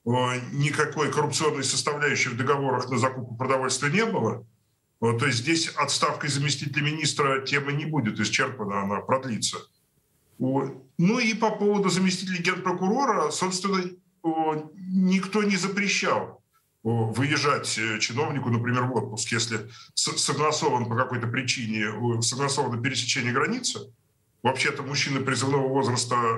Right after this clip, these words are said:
просто так сейчас из Украины не выезжают. О, но, тем не менее, конечно, это для большинства украинцев выглядело аморально, когда, о, на, на исходе года войны,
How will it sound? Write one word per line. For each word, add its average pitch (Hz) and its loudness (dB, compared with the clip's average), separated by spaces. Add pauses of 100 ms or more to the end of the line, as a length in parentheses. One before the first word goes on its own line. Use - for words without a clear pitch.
(120)
просто 120 -2
так 113 0
сейчас 110 -2
из 110 -4
Украины 123 2
не 131 -2
выезжают. 143 0 (680)
О, - 4
но, 185 2
тем 208 0
не 208 0
менее, 233 0
конечно, 175 -2
это 170 0
для 147 0
большинства 160 0
украинцев 175 -2
выглядело 165 2
аморально, 156 -2
когда, 120 0
о, 117 -6 (1600)
на, 143 0
на 156 2
исходе 165 0
года 139 0
войны, 160 0